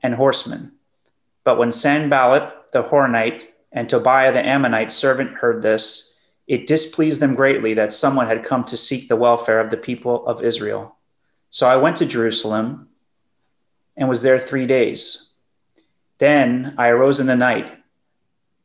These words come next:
I and a few men with me, and I told no one what my God had put into my heart to do for Jerusalem. There was no animal with me but the one on which I rode. I went out by night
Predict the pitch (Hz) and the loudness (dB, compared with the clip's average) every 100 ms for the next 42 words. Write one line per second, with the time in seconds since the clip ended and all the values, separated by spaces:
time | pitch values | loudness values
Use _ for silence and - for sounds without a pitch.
0 | _ - 131 160 143 - 156 143 139 139 | _ -2 0 2 0 -2 0 2 2 4
1 | 143 110 - - _ _ _ - 127 123 | 2 0 -6 -10 _ _ _ -6 -2 0
2 | - 175 170 143 165 147 113 113 117 117 | 2 2 4 4 4 4 4 2 0 0
3 | 110 120 120 113 110 - 139 139 123 127 | 0 2 2 2 -4 -2 -2 -2 -6 -4
4 | 120 110 127 113 - - _ - 120 135 | -4 0 2 2 0 -12 _ -12 -4 -4
5 | 135 113 113 110 - 113 - - _ _ | -4 -6 -4 -6 -8 -10 -12 -18 _ _
6 | _ _ _ _ - 127 127 123 165 139 | _ _ _ _ -2 0 2 2 2 2
7 | 135 143 123 110 107 110 107 117 - _ | 0 2 2 2 0 0 -6 -6 -10 _
8 | _ - 117 120 123 131 127 - - 123 | _ -6 -2 2 2 2 0 -4 -8 -4
9 | 117 120 117 120 117 123 107 - - _ | -2 -2 0 0 0 -2 -2 -6 -16 _
10 | _ _ _ - 123 127 151 156 156 151 | _ _ _ -8 -4 0 0 0 0 0
11 | 127 120 123 143 | 0 0 -2 -4